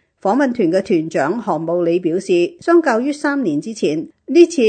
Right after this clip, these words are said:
明顯感受到台灣喺自我防衛上嘅進展。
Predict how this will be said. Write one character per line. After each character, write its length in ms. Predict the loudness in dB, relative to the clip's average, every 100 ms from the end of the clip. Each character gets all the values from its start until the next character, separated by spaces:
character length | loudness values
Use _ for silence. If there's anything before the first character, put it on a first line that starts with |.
| 2 -4 _
明 200 | -4 -2
顯 240 | 0 0 0
感 220 | 0 -2
受 180 | -2 -2
到 220 | 0 -2
台 140 | -2
灣 340 | -2 -2 -4 -4
喺 200 | -4 -4
自 220 | -2 -2
我 100 | -2
防 220 | -4 -6
衛 160 | -6 -10
上 180 | -8 -8
嘅 80 |
進 220 | -4 -6 -4
展。 340 | -4 -4 -6